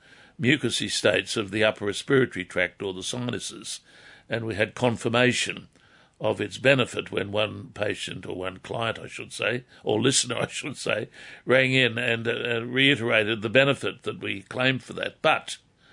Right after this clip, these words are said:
uh, fenugreek has multiple, uh, possibilities. Now, it has multiple possibilities because if you do an analysis of the seed, it is the seed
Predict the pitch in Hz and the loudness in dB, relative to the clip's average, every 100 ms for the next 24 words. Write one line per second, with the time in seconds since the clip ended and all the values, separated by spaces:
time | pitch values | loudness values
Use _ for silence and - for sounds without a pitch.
0 | - - - 107 110 107 - - - _ | -20 -20 -6 2 2 2 -6 -20 -20 _
1 | - 143 175 127 117 113 - 110 107 - | 2 4 4 4 4 4 4 4 4 -2
2 | - _ _ _ _ 120 120 143 147 123 | -8 _ _ _ _ -2 2 2 2 -6
3 | 92 90 87 - - 104 - 110 - 104 | -6 -10 -10 -16 -16 -16 -6 -6 -4 -4
4 | 120 117 90 92 - - _ 113 120 113 | -2 -4 -8 -14 -18 -20 _ -2 -2 0
5 | 120 107 127 131 170 165 135 - 120 - | -2 -2 0 0 0 -4 -4 -2 -4 -4
6 | 95 120 135 90 92 82 95 - 147 104 | -4 -2 -2 -4 -10 -8 -12 -6 -2 -2
7 | 92 127 - _ _ - - - 131 131 | -4 -14 -16 _ _ -20 -20 -4 -4 0
8 | 175 143 139 127 113 113 120 120 - 95 | 0 2 2 2 2 2 2 0 -4 -10
9 | - - - _ _ _ _ _ _ _ | -12 -12 -14 _ _ _ _ _ _ _
10 | - 110 98 104 95 95 98 - - 127 | -2 -2 0 -4 -4 -4 -6 -6 2 2
11 | 101 104 123 113 113 87 107 - - 143 | 4 0 -2 -2 -2 -4 -6 -4 0 2
12 | 120 90 | 2 0